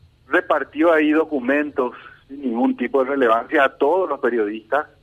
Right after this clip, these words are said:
a todos. Dice que todas las informaciones que tienen contra Horacio son de, digamos, de fuentes públicas. Entonces, no veo yo el inconveniente que si son todas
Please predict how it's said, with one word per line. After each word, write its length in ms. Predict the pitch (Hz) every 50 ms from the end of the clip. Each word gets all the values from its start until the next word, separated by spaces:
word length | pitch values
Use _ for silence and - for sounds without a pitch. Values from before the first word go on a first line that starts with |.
| _ _ _ _ _ _ _ _ _ _ _ _ _ _ _ _ _ _ _
a 60 | _ _ -
todos. 380 | 117 131 135 110 107 110 110 - - _ _ _
Dice 300 | - 101 - - 104 95
que 340 | - 104 95 90 82 - - - -
todas 360 | 110 110 117 120 117 113 110 - - - _ _ _ _ - - - - - _ -
las 160 | - 110 120
informaciones 680 | 123 113 120 120 113 117 107 - - 113 110 120 123
que 120 | 120 120 -
tienen 340 | - 104 104 110 113 110 107
contra 320 | - 113 113 113 113 101
Horacio 380 | 92 98 98 98 - 107 92 -
son 200 | - 98 98 101
de, 300 | 101 101 98 92 87 78 - _ _ _ _ _ _ _ _ _ - _ _ _ _ _
digamos, 380 | - 95 95 92 95 98 104 107
de 80 | 107 -
fuentes 360 | - - 107 104 - 113 -
públicas. 680 | - - 156 170 135 117 110 110 104 - 131 131 135 - - _ _ _ _ _ _ _ _ _ _ _ _ _ _ _ _ - - - - - - - - - _ -
Entonces, 640 | 110 110 - - 117 120 120 - 147 143 139 131 - -
no 460 | - - 117 113 113 113 110 113 110
veo 160 | 107 113 123 131
yo 140 | 127 131
el 60 | 127 143
inconveniente 840 | 151 147 143 151 156 151 139 135 139 143 143 139 139 - - 113 110
que 140 | - - -
si 120 | - -
son 260 | - - 113 120 123 123
todas 340 | 123 120 123 127 120 -